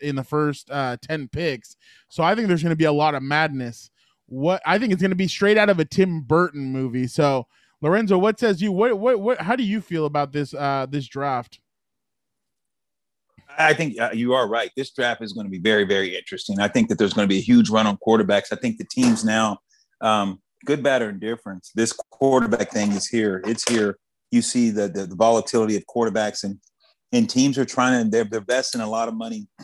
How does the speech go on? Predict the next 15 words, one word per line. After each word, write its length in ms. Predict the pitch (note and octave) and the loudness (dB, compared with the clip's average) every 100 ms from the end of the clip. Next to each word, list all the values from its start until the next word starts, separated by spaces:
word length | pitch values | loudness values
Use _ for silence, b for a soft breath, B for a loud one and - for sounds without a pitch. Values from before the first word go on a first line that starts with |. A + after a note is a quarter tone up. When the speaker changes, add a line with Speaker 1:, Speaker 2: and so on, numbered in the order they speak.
| - _ _ _ _ _ - | -20 _ _ _ _ _ -6
Speaker 2:
into 180 | C3+ C#3+ | -2 0
that 200 | A#2 - | 0 0
quarterback 440 | C3 A2+ A2 G2+ | -2 -2 -4 -6
position, 480 | G2+ G#2+ C#3 B2 G#2+ - B B B | -8 -6 -4 -4 -6 -8 B B B
and 100 | B2+ | 0
especially 480 | A#2 - C#3+ C#3+ C3 | 0 2 2 2 0
now 340 | A2+ A#2+ B2+ | 0 2 2
the 80 | A2+ | 2
way 200 | G#2+ A#2 | 2 2
that 120 | A2+ | 2
the 80 | A2 | 0
league 240 | G#2 A#2+ G#2+ | 0 2 0
is 140 | F#2+ | -4
going, 420 | - B2 A#2+ A2 - B B B - | -2 -2 0 -4 -8 B B B -4
um, 240 | A2+ G2+ | -2 -4